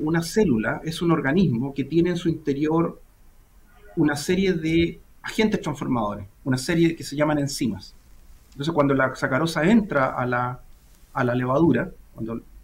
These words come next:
cuando la consume, se va subsecuentemente transformando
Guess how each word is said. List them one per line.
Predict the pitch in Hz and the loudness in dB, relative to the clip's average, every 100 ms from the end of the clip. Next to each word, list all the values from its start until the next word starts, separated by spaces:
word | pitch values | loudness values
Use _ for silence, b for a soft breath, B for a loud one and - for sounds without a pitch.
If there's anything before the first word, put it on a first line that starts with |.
| - - | -20 -12
cuando | 110 113 117 117 | -8 -8 -8 -6
la | 123 | -2
consume, | 127 185 120 226 - - b b b b | 2 4 4 2 -4 -16 b b b b
se | - - | -10 -2
va | 131 147 165 | 4 6 6
subsecuentemente | 170 156 - 135 160 185 190 180 180 | 4 -2 -2 0 0 2 2 0 0
transformando | 170 160 - 131 135 156 165 170 170 | -2 -2 0 0 2 4 2 2 -2